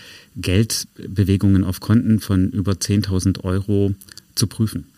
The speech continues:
Das ist einer der Wege, wie das eben rauskommen kann. Und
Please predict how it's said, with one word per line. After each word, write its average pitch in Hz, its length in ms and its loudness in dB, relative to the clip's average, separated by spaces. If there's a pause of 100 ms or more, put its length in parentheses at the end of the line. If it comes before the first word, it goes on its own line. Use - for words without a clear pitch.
(380)
Das 120 200 2
ist - 260 0
einer 120 420 4
der 107 380 2
Wege, 104 400 2
wie 90 360 0
das - 180 0
eben 95 200 2
rauskommen 87 440 -2
kann. 82 320 -6 (280)
Und 90 300 0